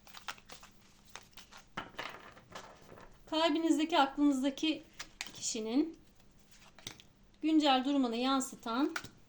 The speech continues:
üçer kart seçiyorum. Andaki durumu bu. Siz ne zaman izlerseniz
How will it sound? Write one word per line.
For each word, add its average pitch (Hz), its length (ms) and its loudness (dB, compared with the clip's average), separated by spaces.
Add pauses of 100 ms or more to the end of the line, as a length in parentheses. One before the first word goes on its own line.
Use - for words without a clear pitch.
(1080)
üçer 339 400 2
kart 247 200 2
seçiyorum. - 480 -8 (420)
Andaki 302 480 4
durumu 208 280 -8
bu. 214 140 -14
Siz 294 280 0
ne 311 120 6
zaman 214 340 -2
izlerseniz 247 800 -2